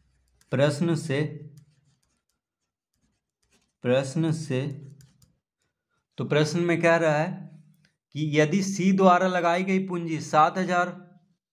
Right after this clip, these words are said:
रुपया हो, तो देखिए, प्रश्न से कह रहा है एक बटा पाँच एक्स बराबर लिख लेंगे सात हजार।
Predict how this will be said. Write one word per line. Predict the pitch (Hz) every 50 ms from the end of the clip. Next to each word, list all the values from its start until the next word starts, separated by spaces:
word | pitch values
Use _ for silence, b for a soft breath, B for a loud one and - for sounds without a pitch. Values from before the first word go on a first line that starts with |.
| _ _ _ _ _ _ _ -
रुपया | 131 135 147 139 131 165 175 170
हो, | 156 151 156 160 151 120 - - - - - - - _ _ _ _ _ _ _ _ _ _ _ _ _ _
तो | 131 127
देखिए, | 139 139 135 127 120 127 131 123 - - - _ _ _ _ _ _ _ _ _ _ _ _ _ _ _ _ _ _ _ _ _ _ _ _ _ _ _ _ _ _ _ _ _ _ _ _ _ _ _ -
प्रश्न | 139 147 147 - 175 170 175 165
से | - 165 156
कह | - 156 156 156
रहा | 151 147
है | 143 156 165 160 151
एक | 147 156 151 156 151
बटा | 165 156 - 160 - -
पाँच | - 147 147 156 175 180 185 - - - - - - - 160
एक्स | 160 160 160 - - 156
बराबर | 139 147 139 135 131 127 120 131 147 - - - - - - - - - _ _ _ _ _ _ _ _ _ _ _ _ _ _ _ _ _ _ 120
लिख | 135 139 135 143
लेंगे | 139 135 135 151 156
सात | 156 - - 135 127 139 143 - -
हजार। | 123 107 107 104 98 95 95 -